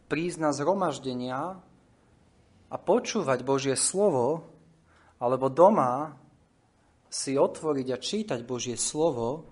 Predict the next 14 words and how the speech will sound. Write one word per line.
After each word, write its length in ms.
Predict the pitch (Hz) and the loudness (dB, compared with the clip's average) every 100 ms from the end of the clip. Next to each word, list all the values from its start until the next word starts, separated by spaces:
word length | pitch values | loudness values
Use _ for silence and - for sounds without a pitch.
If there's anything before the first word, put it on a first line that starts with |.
| - _ _ _ _ - | -20 _ _ _ _ -8
avšak 640 | - 151 - - 139 135 - | 0 0 0 2 2 0 -4
pritom 800 | 175 233 226 143 143 185 190 - - - _ _ - | -2 0 4 4 4 2 -4 -16 -20 -20 _ _ 4
odísť 560 | 202 240 240 226 180 170 | 6 6 4 -2 -2 0
domov 720 | 185 202 143 123 131 170 - - _ _ _ _ _ _ | 2 4 4 2 0 -2 -8 -20 _ _ _ _ _ _
zo 160 | 143 156 | -2 0
zhromaždenia 1040 | 156 190 185 156 131 135 131 131 131 156 165 - _ _ - | 4 4 4 2 0 -4 -2 -2 -4 -6 -10 -20 _ _ -10
a 60 | 127 | -8
žiť 240 | 127 202 175 | -4 -4 0
rovnako, 720 | 170 180 180 147 - 120 135 - _ _ _ _ _ - | 0 0 -4 -6 -6 -6 -8 -14 _ _ _ _ _ -20
ako 220 | 135 139 | -10 -10
keby 240 | 135 139 | -6 -8
som 240 | 147 - 131 | -8 -8 -8
Božie 320 | 139 135 139 | -8 -8 -8
slovo 560 | - 139 131 110 107 | -6 -6 -6 -6 -12